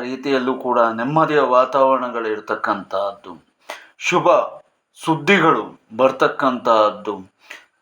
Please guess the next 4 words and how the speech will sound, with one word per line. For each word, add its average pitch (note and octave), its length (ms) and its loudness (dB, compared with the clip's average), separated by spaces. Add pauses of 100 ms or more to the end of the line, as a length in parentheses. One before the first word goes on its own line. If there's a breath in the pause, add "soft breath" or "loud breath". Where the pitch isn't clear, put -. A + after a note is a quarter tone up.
(220 loud breath)
ಹಾಗೂ D3 360 0 (1040)
ಕೆಲವೊಂದು F3 540 -2 (880)
ವ್ಯಕ್ತಿಗಳು A#2+ 560 2 (600)
ದೇವತಾ D#3 560 4